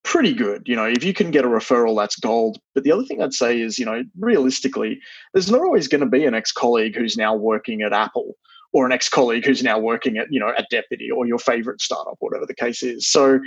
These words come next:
but that doesn't mean that, you know, if you, if you're thinking about it, get out there and network, have some conversations. You'd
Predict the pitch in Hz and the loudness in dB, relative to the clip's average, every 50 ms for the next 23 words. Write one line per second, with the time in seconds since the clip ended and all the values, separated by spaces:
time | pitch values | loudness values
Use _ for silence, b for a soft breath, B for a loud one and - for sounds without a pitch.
0 | B B B B B B B - 170 165 208 214 226 285 262 269 208 165 165 156 | B B B B B B B -2 0 2 4 4 4 4 4 4 4 4 4 4
1 | 151 143 135 131 127 - 135 131 117 110 110 120 135 127 - 127 120 117 110 - | 4 4 4 4 4 2 0 0 0 0 0 0 -2 -2 0 0 0 0 -2 -4
2 | _ 131 107 117 110 - - 131 131 139 131 123 113 113 110 110 113 - - 196 | _ -6 -4 -4 -4 -2 0 0 0 0 0 0 0 2 2 0 2 2 2 2
3 | 269 381 370 - 302 214 156 139 131 131 143 139 120 107 107 - - 131 160 - | 2 2 2 2 2 2 2 2 2 2 2 2 0 -2 -2 -2 -2 -2 -2 -2
4 | - 208 202 - - 156 151 135 - - 123 127 131 131 117 107 - - - - | -2 -4 -4 -2 -2 -2 -2 -2 -2 -2 0 0 0 -2 -4 -6 -10 -14 -8 -4
5 | 135 135 131 | -4 -4 -4